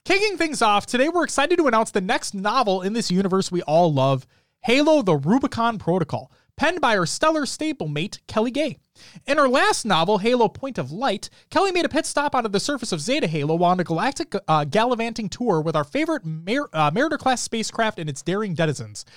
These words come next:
That's a sentence. This time, our popular pen pal is headed back to Installation Zero Seven, but on a very different mission and with a very different cast of characters.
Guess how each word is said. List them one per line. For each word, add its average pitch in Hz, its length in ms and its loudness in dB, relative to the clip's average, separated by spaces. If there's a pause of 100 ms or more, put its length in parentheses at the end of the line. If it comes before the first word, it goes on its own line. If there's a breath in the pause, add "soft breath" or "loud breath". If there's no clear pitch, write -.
(140)
That's 233 260 -2
a - 60 -8
sentence. - 480 -12 (520)
This 359 300 0
time, 190 380 -2 (180)
our 208 120 2
popular 311 420 0
pen 269 260 -2
pal 277 260 2
is 226 120 -2
headed 254 200 -2
back 294 220 0
to 277 100 -12
Installation 226 520 -4
Zero 190 240 0
Seven, 208 360 -2
but 220 120 -2
on 202 120 -4
a 190 40 -4
very 339 320 0
different 220 420 -4
mission 123 320 -8
and 123 100 -4
with 147 120 2
a 127 60 -2
very 160 340 -2
different 139 320 -8
cast - 280 -10
of 151 80 -10
characters. - 580 -4